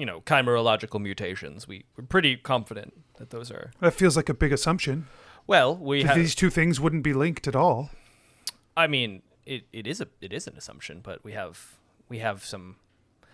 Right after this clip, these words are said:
Speaker 1: we have met some people who have given us some information that actually supports a hypothesis that I had earlier in my research.
Speaker 2: Anything you can corroborate?
Speaker 1: Um, corroborate? I mean,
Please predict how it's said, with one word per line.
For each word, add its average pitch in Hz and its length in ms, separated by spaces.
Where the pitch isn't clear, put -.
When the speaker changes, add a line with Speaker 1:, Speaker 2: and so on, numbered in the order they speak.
Speaker 1:
we 147 120
have 135 120
met 160 180
some 156 140
people 135 320
who 117 100
have 110 140
given 117 240
us 104 120
some 98 360
information 104 680
that 92 300
actually 98 440
supports - 540
a 165 60
hypothesis 123 760
that 120 160
I 120 80
had 120 420
earlier 101 560
in 107 200
my 92 100
research. 90 800
Speaker 2:
Anything 175 300
you 160 100
can 165 120
corroborate? 175 600
Speaker 1:
Um, 110 580
corroborate? 113 760
I 139 80
mean, 123 280